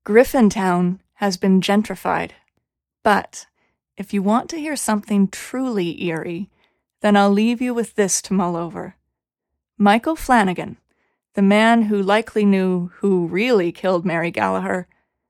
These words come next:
fell through the ice on the Lachine Canal to his death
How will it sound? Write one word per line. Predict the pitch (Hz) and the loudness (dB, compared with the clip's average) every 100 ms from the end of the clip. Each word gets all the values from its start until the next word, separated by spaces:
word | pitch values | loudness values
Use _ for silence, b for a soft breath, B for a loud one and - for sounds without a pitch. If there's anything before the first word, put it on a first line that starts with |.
| _ _ | _ _
fell | - 208 214 262 | -2 4 4 4
through | - 294 | -2 -4
the | 277 | 0
ice | 226 190 185 - - _ | 0 -2 -4 -6 -8 _
on | 208 | -2
the | 196 | 0
Lachine | 185 - 214 220 | -2 -2 0 0
Canal | 220 226 190 190 185 | 0 0 0 -2 -4
to | - 247 | -8 -6
his | 247 226 | -6 -6
death | 202 196 196 - | -4 -4 -8 -18